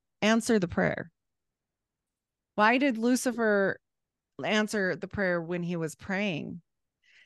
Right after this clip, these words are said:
And that was always weird. Like, somebody brought that up in one of my other ones, and I was like, "Oh, I didn't,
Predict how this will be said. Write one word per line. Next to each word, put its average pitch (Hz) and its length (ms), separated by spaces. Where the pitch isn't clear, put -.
And 196 160
that 220 220
was 254 160
always 214 560
weird. 196 640
Like, 185 260
somebody 202 360
brought 202 260
that 202 140
up 185 180
in 180 140
one 175 120
of 180 80
my 160 180
other 175 220
ones, 175 220
and 180 100
I 175 80
was 175 160
like, 131 300
"Oh, 247 340
I 131 160
didn't, 185 300